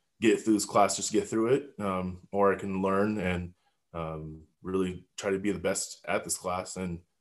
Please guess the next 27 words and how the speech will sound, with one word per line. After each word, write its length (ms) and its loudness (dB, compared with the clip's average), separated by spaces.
um, 400 -8
yeah, 180 2
get 120 0
out 60 2
and 80 -4
be 80 2
the 40 -4
best 220 0
I 80 0
can 120 -10
be 200 0
as 140 -2
a 100 -2
pharmacy 400 0
technician 360 -2
if 60 -4
that's 220 -2
what 180 0
my 380 4
life's 360 2
course 340 2
is 80 -4
gonna 160 4
be. 360 4
Um, 640 2
and 220 4
I 140 6